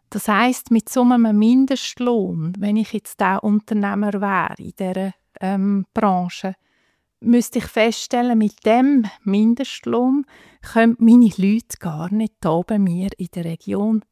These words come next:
leben. Das heisst, ich importiere die quasi, wenn du so willst, aus angrenzenden Kantonen. Also sie müssen irgendwo mit einer Anreise von vierzig bis fünfzig Minuten unter Umständen schon rechnen. Und auch dann kommen sie sehr knapp durch mit dem Lohn.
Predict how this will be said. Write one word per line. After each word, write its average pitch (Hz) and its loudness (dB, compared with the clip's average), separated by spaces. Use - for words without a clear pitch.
leben. 220 -6
Das 214 -10
heisst, 208 -2
ich - -10
importiere 220 0
die 220 -2
quasi, 196 -4
wenn 208 4
du - -2
so 220 2
willst, 233 0
aus 214 -4
angrenzenden 190 -2
Kantonen. 233 -4
Also 196 -6
sie 196 -2
müssen 196 -2
irgendwo 190 -4
mit 214 0
einer 190 0
Anreise 185 0
von 175 -6
vierzig - -8
bis - -12
fünfzig - -8
Minuten 220 0
unter 208 2
Umständen 208 0
schon 190 -4
rechnen. 202 -6
Und 220 2
auch 202 4
dann 220 4
kommen 202 0
sie - -8
sehr 214 2
knapp - -6
durch 202 0
mit 196 -2
dem 170 -2
Lohn. 180 -2